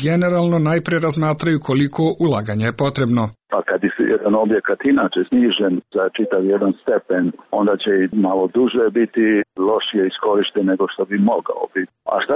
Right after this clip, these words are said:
Speaker 2: će uraditi privatni vlasnik? To prosto niko neće moći unaprijed znati. Oni će imati samo svoj interes da jeftino kupi, možda ponovo da skuplje proda.
Speaker 1: Sava centar od nastanka ima i širok društveni značaj i danas je prepoznatljiv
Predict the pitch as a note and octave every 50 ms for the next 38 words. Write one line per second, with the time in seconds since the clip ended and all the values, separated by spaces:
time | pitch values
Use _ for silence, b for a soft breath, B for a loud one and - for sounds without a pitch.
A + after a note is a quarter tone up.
0 | D#3 - C#3 C3 B2 B2 B2 B2 C3 B2+ - B2+ A#2+ - C#3+ C#3 C3 A#2 - -
1 | A2 G2+ G#2+ A2+ A#2 A#2+ - - C4+ - _ - - A#2 - B2 B2+ B2+ B2+ -
2 | D#3 D3+ D#3 D3+ - D3+ D3 D3 D3 C#3+ - - D3 C#3 C3+ C3+ - - C#3 C3+
3 | C3+ C3+ A#2 - - C3 A#2+ - - D3 C#3 A2 - - G2+ F2 _ _ _ -
4 | G2+ G#2+ A2 A2+ - - C3 C3 B2+ B3 - - - - B2 A#2+ - - - B2+
5 | B2 - - - - - F#2+ - - - G2+ A2 A#2 - _ - G2 F#2 - -
6 | - B2 B2 - C3+ A#2 B2 A#2+ A2 - _ - A#2+ - - B2 A#2+ A#2+ A#2+ A#2
7 | A#2 A#2+ A#2 A2+ A2+ - - - - - - G#2+ - A#2+ A2 - - A2 G2+ F#2
8 | E2 - _ _ _ _ _ - - - E3 D3+ D3+ D3 D3 - D#3+ D#3 D#3 D#3+
9 | D#3+ D#3 D3 D3+ D3+ D#3 D#3 D#3 - E3+ D3+ - E3 D#3+ E3 E3 E3 D3 - -
10 | E3+ E3+ E3+ D#3+ D#3+ - D#3+ D#3+ E3+ D#3 - - F3+ D#3+ C#3+ B2+ C3+ D3+ F3+ F3+
11 | - - - C3 A#2+ A2 A#2 C3+ C#3 C#3+ D3 C#3+ - - B2+ - B2 A2 - B2
12 | A#2 C#3+ C#3+ D3+ D3 - D3+